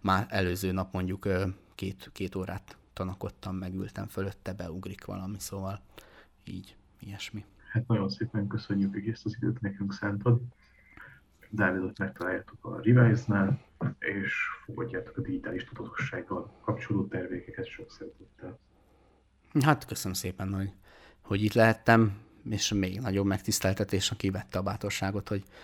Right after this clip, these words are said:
Speaker 1: ö, időt szán az én gondolataimra. Ilyen töményen, meg ilyen, ilyen, ilyen szerteágazóan izgalmas volt. Megköszönöm a, a kérdéseket, nekem is jól esett végig rágni magam rajtuk.
Speaker 2: Sziasztok!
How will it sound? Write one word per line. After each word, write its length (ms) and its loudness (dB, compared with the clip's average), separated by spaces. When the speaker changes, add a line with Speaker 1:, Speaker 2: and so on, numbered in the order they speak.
Speaker 1:
ö, 200 4
időt 300 -2
szán 240 4
az 120 2
én 140 2
gondolataimra. 840 6
Ilyen 360 2
töményen, 440 6
meg 200 4
ilyen, 420 2
ilyen, 240 -4
ilyen 200 2
szerteágazóan 880 0
izgalmas 520 -4
volt. 460 -4
Megköszönöm 580 -6
a, 160 -8
a 140 -10
kérdéseket, 640 -4
nekem 260 -4
is 160 -4
jól 160 -4
esett 280 -6
végig 360 -6
rágni 320 -4
magam 320 -2
rajtuk. 440 -6
Speaker 2:
Sziasztok! 440 4